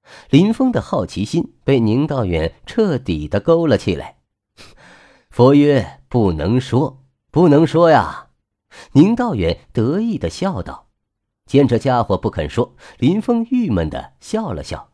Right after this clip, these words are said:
说道：“ <laughs> 算了，我不问了。但是我告诉你，今天要是做的让我不满意的话，小心我让人戳你菊花。” <laughs> “不如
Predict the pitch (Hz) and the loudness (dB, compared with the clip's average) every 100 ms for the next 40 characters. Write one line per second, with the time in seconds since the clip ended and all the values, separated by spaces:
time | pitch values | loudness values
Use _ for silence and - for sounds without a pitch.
0 | _ - 107 95 - _ _ _ - - | _ -6 -2 -2 -6 _ _ _ -18 -18
1 | - - 214 - - - - - _ _ | -18 -4 -4 -2 -12 -16 -20 -20 _ _
2 | _ - 254 180 143 - - 117 117 147 | _ 2 2 2 -4 -8 -6 -2 0 2
3 | 214 208 104 - _ _ _ 151 160 151 | 2 0 -2 -10 _ _ _ 4 4 4
4 | 147 185 160 127 107 98 _ - - - | 2 0 -4 -2 -2 -4 _ -20 -20 -4
5 | 190 196 180 175 165 123 135 151 113 87 | 0 0 0 -2 -2 -4 -4 -4 -4 -6
6 | - - 170 180 123 131 208 110 110 214 | -10 -10 -4 0 0 0 0 0 -2 -4
7 | 226 - 87 92 - _ - _ - 98 | -4 -6 -6 -10 -14 _ -20 _ -8 -4
8 | 92 - 160 160 113 - - 95 95 135 | -4 -4 -2 -2 -2 -8 -14 -8 -4 -2
9 | 110 147 - 262 254 131 - 127 180 202 | 2 2 2 4 4 4 2 0 2 2
10 | 220 - _ _ _ _ _ - _ _ | 2 -2 _ _ _ _ _ -20 _ _
11 | - - _ - 170 135 127 139 127 | -20 -20 _ 2 4 6 4 2 -2